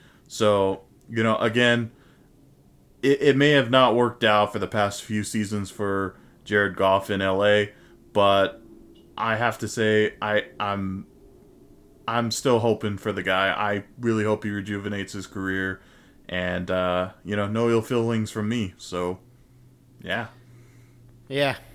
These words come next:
Speaker 2: I'll be rooting for him, man, for sure. Um, and,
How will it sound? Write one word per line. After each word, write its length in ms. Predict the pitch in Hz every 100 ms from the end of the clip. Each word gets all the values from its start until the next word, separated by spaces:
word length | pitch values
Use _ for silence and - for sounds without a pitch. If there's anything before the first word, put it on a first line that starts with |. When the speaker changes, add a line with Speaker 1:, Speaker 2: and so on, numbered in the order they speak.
| -
Speaker 2:
I'll 140 | - 143
be 80 | 127
rooting 240 | 110 98
for 160 | - 101
him, 80 |
man, 240 | 98 101 101 _
for 100 | 113
sure. 280 | - 98 95 - - - - _ - _ _
Um, 440 | 120 123 123 123 120 _
and, 160 | 131